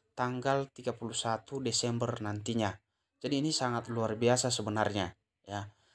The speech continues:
Jadi bisa kita menghasilkan uang ya di, melalui H P kita masing-masing teman-teman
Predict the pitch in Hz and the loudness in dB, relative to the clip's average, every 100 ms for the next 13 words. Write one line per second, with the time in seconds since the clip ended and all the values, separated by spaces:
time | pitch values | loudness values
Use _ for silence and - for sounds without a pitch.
0 | _ _ 123 151 151 123 117 120 120 117 | _ _ 2 2 2 0 0 0 2 2
1 | 113 - 110 110 107 107 101 127 160 - | 0 -2 -2 -4 -4 2 6 6 4 -2
2 | 104 120 139 - 95 120 117 117 113 110 | -2 0 -2 -12 -8 -4 -2 -2 -4 -6
3 | 104 _ _ _ _ _ _ _ _ _ | -10 _ _ _ _ _ _ _ _ _
4 | _ _ - 120 117 113 117 110 117 117 | _ _ 2 4 4 2 0 0 2 2
5 | 107 123 113 110 - 120 120 117 110 139 | 2 2 4 4 2 -2 -4 -2 2 2
6 | 170 | 2